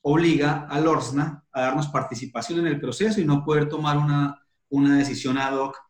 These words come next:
eh, de cierre, de cierre del aeropuerto. Ahora, en las últimas, en las últimas semanas, eh,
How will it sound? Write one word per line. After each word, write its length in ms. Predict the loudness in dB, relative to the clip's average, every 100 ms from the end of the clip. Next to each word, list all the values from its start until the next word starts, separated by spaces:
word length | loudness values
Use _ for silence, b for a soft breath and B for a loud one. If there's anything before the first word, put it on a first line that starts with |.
| _ _ _
eh, 260 | -4 -2 -2
de 80 | -4
cierre, 480 | -2 0 2 0 0
de 100 | -4
cierre 220 | -2 -2
del 80 | -2
aeropuerto. 480 | -4 -4 -8 -10 _ _ _ _ _ _ _ -20 _ _ _ 0
Ahora, 400 | 2 2 -2 -8 -20 _ _
en 80 | 0
las 160 | 2 2
últimas, 420 | 2 4 4 0
en 80 | -4
las 120 | -4
últimas 280 | -2 0 0
semanas, 720 | -2 2 2 2 0 -6 -16 -20 -20 _ -14
eh, 640 | -4 0 2 2 0 -2